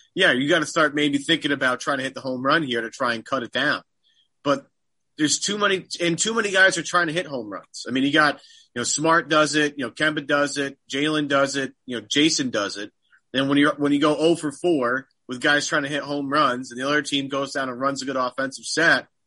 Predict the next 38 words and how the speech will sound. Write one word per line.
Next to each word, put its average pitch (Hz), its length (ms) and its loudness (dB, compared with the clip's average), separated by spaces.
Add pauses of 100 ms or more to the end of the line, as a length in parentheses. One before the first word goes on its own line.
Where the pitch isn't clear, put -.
(240)
you 127 80 -8
just 156 240 -2
keep 156 240 -6
burying 156 380 2
yourself. 104 420 -8
This 123 160 -6
team, 160 280 2
again, 143 240 0
tries 131 380 0
too 160 180 -4
much 143 520 0 (460)
to 123 80 -10
try 147 260 0
and 139 100 0
be 135 140 0
heroes. 143 720 -2 (380)
When 143 200 -2
it, 143 100 -4
collectively, 143 680 -2
it's, 131 240 -6
it, 151 160 -4
it, 151 160 -6
it 147 140 -2
takes 165 380 0
a, 156 160 -2 (200)
a 135 120 0
full 170 280 -2
five-man 156 640 -2
unit 160 280 0
to 135 100 -8
drag 156 340 -2
yourself 139 340 -4
back 139 280 0
out 156 200 2
of 127 140 0
a 123 160 -2 (100)
twenty-point 143 580 -4
deficit, 139 520 -6